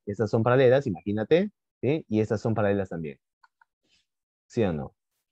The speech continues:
Son paralelas. Si este mide A, se forma un paralelogramo. Paralelogramo. Él también es A. Si él es B, profe, él también es B. Ah, mira.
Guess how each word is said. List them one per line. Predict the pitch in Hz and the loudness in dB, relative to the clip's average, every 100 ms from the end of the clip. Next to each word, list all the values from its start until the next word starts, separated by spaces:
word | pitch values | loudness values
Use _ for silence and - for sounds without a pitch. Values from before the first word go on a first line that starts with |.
| - | -6
Son | 101 | -2
paralelas. | 90 85 78 65 - _ _ _ | 0 0 -2 -6 -12 _ _ _
Si | - 113 | 0 4
este | 113 - 113 | 4 4 2
mide | 113 113 113 | 4 4 4
A, | 117 127 - | 2 -4 -10
se | 92 | -6
forma | 110 117 | -2 0
un | 117 | 0
paralelogramo. | 107 98 98 151 175 87 - _ | 0 0 2 2 0 -4 -12 _
Paralelogramo. | 120 120 120 113 123 117 113 117 143 131 87 _ - | 2 2 0 -2 -4 -4 -6 -6 -8 -8 -12 _ -4
Él | 95 87 | -2 -2
también | 85 80 80 | -6 -12 -20
es | 80 - | -12 -4
A. | 95 95 _ _ _ | -4 -4 _ _ _
Si | _ - 113 | _ 0 4
él | 113 | 4
es | 113 | 4
B, | 120 117 | 2 2
profe, | 120 110 113 - | 0 0 -2 -4
él | 101 92 | -6 -6
también | 85 80 78 76 | -6 -10 -8 -8
es | 87 | -4
B. | 92 98 _ _ _ _ _ _ _ | -4 -6 _ _ _ _ _ _ _
Ah, | - 90 98 | -8 -4 -2
mira. | 101 110 85 80 | 0 0 -2 -8